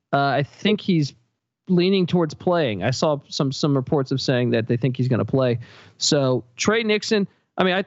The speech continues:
like, like Sean with, with the other U C F wideout, I think both will get their opportunities to get lots of yards. Uh, so I think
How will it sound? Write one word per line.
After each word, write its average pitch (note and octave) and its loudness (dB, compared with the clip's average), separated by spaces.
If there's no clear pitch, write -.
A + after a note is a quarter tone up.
like, F3 -2
like F3+ 0
Sean F3 0
with, D#3+ 0
with D#3+ 0
the D3+ 0
other D3+ 0
U D3 2
C D3 -2
F C3+ 0
wideout, C3+ 0
I C#3 0
think E3+ -2
both D3 0
will C3+ 0
get C3+ -2
their C3 0
opportunities C3 0
to C3 -2
get B2+ 0
lots A#2+ -2
of A2+ -2
yards. A#2 0
Uh, A#2 2
so A#2 0
I C3 0
think C#3 -2